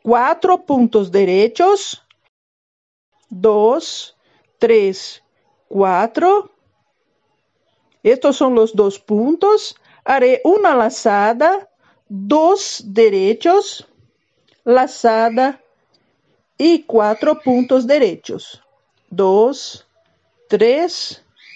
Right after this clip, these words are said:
cuatro. Repetiremos la misma secuencia de la misma forma hasta llegar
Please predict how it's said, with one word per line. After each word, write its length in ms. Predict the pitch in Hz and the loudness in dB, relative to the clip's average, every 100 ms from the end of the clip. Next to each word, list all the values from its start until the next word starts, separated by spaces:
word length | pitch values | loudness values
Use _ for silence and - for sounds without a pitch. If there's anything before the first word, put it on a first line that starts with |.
| - _ _ | -20 _ _
cuatro. 560 | - 208 160 - 160 - _ _ _ _ _ _ _ _ _ _ _ - - | -2 -2 -4 -10 -14 -14 _ _ _ _ _ _ _ _ _ _ _ -20 -6
Repetiremos 1160 | 240 285 294 311 311 277 208 202 247 285 - - | 0 0 0 -2 0 0 0 0 -2 -4 -10 -10
la 260 | 214 240 240 | 0 2 2
misma 400 | 247 320 339 349 | 0 -2 -2 -4
secuencia 840 | 349 254 247 202 190 202 - 247 247 _ _ _ _ - | -2 -4 -2 -4 -4 -6 -4 -4 -4 _ _ _ _ -20
de 220 | 190 233 | -4 0
la 200 | 233 220 | 0 0
misma 520 | 214 226 349 381 392 | 0 2 2 0 -2
forma 800 | 403 - 196 190 240 311 403 - _ _ _ _ _ _ _ _ - | -2 -2 0 0 2 2 0 -6 _ _ _ _ _ _ _ _ -4
hasta 480 | 285 381 - 403 | -2 -2 -2 0
llegar 720 | 381 381 359 233 220 220 262 | 2 2 0 0 0 0 -4